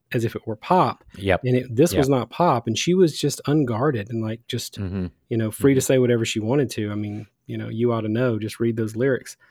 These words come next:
Speaker 2: If I'm
Speaker 1: And
Speaker 2: not mistaken, the freaking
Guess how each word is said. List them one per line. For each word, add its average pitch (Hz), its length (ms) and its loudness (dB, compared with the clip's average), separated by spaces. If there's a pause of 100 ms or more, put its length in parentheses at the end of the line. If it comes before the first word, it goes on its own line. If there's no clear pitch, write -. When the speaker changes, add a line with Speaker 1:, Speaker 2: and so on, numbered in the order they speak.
(260)
Speaker 2:
If 120 220 2
I'm - 80 8
Speaker 1:
And 208 80 4
Speaker 2:
not 175 180 4
mistaken, 123 680 2 (640)
the 110 300 2
freaking 143 920 0